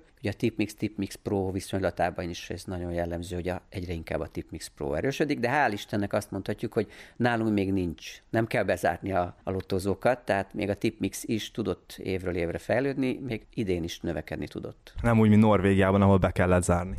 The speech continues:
Speaker 1: Igen, Norvégiában ez egy jó példa, jól tájékozott vagy. Norvégiában már nem lehet Tipmixet fogadni értékesítőhelyen, csak online.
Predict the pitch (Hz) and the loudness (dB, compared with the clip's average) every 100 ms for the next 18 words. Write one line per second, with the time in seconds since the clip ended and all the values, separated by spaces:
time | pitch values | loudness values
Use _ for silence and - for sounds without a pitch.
0 | - - 78 113 143 143 120 117 107 120 | -4 -2 0 0 0 -2 -2 -2 0 -4
1 | - 120 - - 143 120 117 90 107 123 | -6 -4 -4 -4 -4 0 -2 0 0 0
2 | - 110 - 101 - _ 123 120 110 104 | 0 0 2 -2 -2 _ 2 4 2 2
3 | 104 101 107 110 101 80 80 82 - - | 0 2 0 2 0 0 -2 -6 -10 -6
4 | 82 - - - 78 73 - 69 - - | -6 -6 -10 -8 -8 -6 -6 -10 -14 -10
5 | 95 - - - - - 120 117 104 - | -8 -8 -10 -10 -12 -6 -4 -4 -4 -6
6 | - 80 71 - | -4 -6 -6 -8